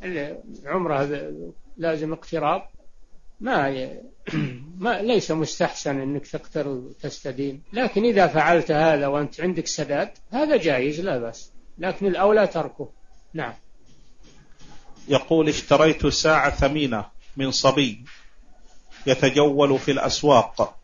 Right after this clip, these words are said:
Speaker 2: بمبلغ، بمبلغ قليل جدًا،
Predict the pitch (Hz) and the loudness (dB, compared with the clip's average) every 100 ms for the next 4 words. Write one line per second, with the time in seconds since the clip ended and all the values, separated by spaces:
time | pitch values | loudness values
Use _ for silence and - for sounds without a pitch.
0 | - - - - - - - 139 135 143 | -16 -16 -18 -18 -18 -12 2 4 4 2
1 | 151 147 143 - 151 147 143 - 131 151 | 2 2 2 2 0 -2 -8 -2 0 0
2 | 151 147 139 139 131 143 143 147 123 147 | 2 2 2 0 2 4 4 4 2 -2
3 | 151 120 104 | 0 0 0